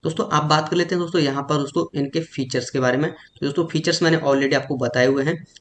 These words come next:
तो features आपको देखने को मिल जाता है दोस्तों। ये आपको सारे features पन्द्रह लाख तक का लोन दोस्तों, उसके बाद दोस्तों बहत्तर घंटे के अंदर आपको provide करवाते हैं। flexible repairment के साथ में दोस्तों आपको ये मिल जाता है। अब दोस्तों बात कर लेते हैं रि-, अ,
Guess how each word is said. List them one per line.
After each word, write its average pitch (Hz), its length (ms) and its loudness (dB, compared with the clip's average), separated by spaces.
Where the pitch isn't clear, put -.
तो 143 80 -4
features 160 380 0
आपको 147 220 2
देखने 131 240 0
को 131 120 -2
मिल 123 140 2
जाता 127 140 2
है 135 60 2
दोस्तों। 135 240 -2
ये 139 260 -2
आपको - 180 -2
सारे 151 200 4
features 151 320 0
पन्द्रह 123 300 0
लाख 120 200 -2
तक - 100 -8
का 127 120 -2
लोन 127 200 -2
दोस्तों, 131 280 -4
उसके - 340 -10
बाद 120 140 0
दोस्तों 123 640 -4
बहत्तर 147 420 0
घंटे 151 260 0
के 143 60 0
अंदर 127 200 0
आपको - 200 -4
provide 123 360 0
करवाते 131 380 0
हैं। 165 220 -2
flexible 160 400 2
repairment 139 400 0
के 135 100 -6
साथ 123 220 -4
में 120 60 -2
दोस्तों 117 260 -4
आपको 127 220 -6
ये 131 60 2
मिल 131 140 2
जाता 135 220 0
है। 160 380 -6
अब 160 120 4
दोस्तों 170 240 0
बात 143 180 2
कर 151 60 0
लेते 147 160 -2
हैं 165 80 4
रि-, 147 300 -2
अ, 135 180 -4